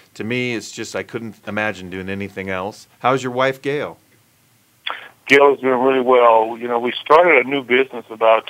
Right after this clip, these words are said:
Speaker 2: twenty-one months ago, and, um, she couldn't be any happier. Um, you know, we both are very involved in it. The business is going very well, and our health is very well.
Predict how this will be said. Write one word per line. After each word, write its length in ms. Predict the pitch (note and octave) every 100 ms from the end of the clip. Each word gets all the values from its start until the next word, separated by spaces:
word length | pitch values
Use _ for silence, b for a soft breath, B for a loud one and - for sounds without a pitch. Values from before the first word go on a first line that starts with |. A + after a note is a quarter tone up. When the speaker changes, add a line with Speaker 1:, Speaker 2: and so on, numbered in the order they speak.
| -
Speaker 2:
twenty-one 440 | C3 B2+ B2 B2
months 400 | A#2+ A#2+ B2+ -
ago, 420 | A2 A2 G#2+ G#2+ - B B B B B -
and, 420 | A#2 A#2 A2 A2
um, 460 | A2 G#2+ G#2 G#2 - - -
she 200 | - D3+
couldn't 360 | D3 - C#3 C3+
be 280 | A#2+ A#2+ B2 _
any 360 | C#3+ C#3+ C#3+ C#3
happier. 640 | C3+ B2+ A#2+ A2+ G#2+ G#2 G#2+ A2
Um, 680 | A2 G#2+ G#2+ A2 - - - -
you 80 | A#2+
know, 80 | A2
we 120 | A#2
both 280 | A2+ B2 B2
are 180 | A#2+ A#2 - _ _ _ A#2
very 200 | A#2+ A#2+
involved 440 | A#2 A#2+ B2 A#2
in 120 | A#2+
it. 140 | A#2+ A#2+ - B B _
The 80 | -
business 500 | G#2+ B2+ - A#2 A#2
is 80 | A2
going 280 | A#2 A2 A2
very 280 | A#2+ A#2+ A#2
well, 420 | A#2 A#2 A2+ A2 _ b b _ _
and 200 | B2 A#2
our 160 | A#2 A2+
health 260 | C#3 C3+
is 120 | A#2 A2
very 200 | A#2 A2
well. 280 | A2 G#2+